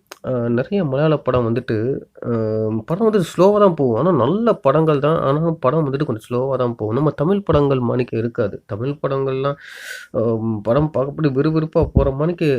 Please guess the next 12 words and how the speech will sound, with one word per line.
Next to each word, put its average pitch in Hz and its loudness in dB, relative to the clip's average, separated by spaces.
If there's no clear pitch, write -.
இந்த 131 0
மலையாள 165 0
படங்கள் 135 -2
வந்து 135 0
அந்த 113 -2
மாணிக்கு 147 0
இருக்காது. 147 0
ஆனா 156 -2
ஸ்லோவா 196 0
தான் 151 2
போகும். 123 -2
ஆனா 190 2